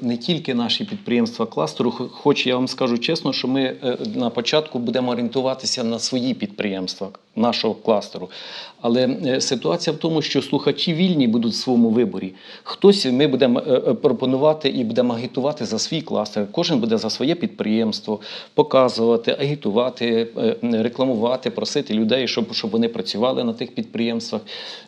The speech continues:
Е, слухачі будуть бачити одно, друге, третє, там, десяте підприємство.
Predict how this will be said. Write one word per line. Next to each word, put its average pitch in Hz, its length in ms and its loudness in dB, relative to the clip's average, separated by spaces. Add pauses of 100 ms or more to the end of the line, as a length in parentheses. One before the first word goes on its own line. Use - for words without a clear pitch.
Е, 110 180 4
слухачі 139 600 2
будуть 131 280 2
бачити 120 460 0
одно, 135 400 2
друге, 131 340 2
третє, 143 360 0
там, 104 200 -2
десяте 107 380 -2
підприємство. 131 760 0